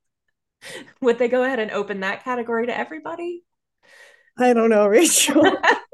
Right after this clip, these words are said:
Speaker 2: We're just gonna have to wait and find out, aren't we?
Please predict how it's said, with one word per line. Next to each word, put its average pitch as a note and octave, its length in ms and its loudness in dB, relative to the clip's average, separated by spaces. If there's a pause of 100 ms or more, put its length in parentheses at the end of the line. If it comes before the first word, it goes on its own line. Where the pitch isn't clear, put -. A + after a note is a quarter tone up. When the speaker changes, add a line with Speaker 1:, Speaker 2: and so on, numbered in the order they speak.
(960)
Speaker 2:
We're E4 720 0
just D#4+ 160 0
gonna D#4 180 4
have D#4 160 6
to D#4 140 2
wait F#4 180 2
and F#4 160 0
find D#4+ 300 2
out, C4 320 2
aren't C4 280 -4
we? A3 300 -6